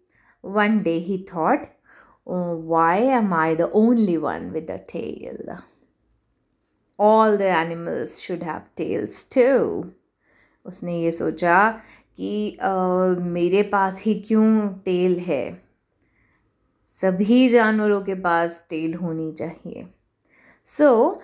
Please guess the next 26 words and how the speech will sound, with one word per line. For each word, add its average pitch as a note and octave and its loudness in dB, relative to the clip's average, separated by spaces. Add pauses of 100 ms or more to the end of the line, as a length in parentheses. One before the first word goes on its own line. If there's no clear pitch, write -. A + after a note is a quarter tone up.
(220)
he F4+ 2
got F4+ 8
tails F4 0
made D4 0
for E4+ 0
all D#4 6
the A#3 0
animals। E3 -8
अब F#3 -10
उसने A3 -2
क्या G3+ 0
किया, A#3 2 (340)
सारे F#3+ 4
जानवरों G#3 2
के F#3+ -6
लिए F#3 0
उसने G#3 -2
टेल्स C4 0
बनवा F#4 2
दी। F4+ 2 (920)
The - -4
excited D#4 2
animals B3 4
went A3 0
to A3 -2
get G3+ -4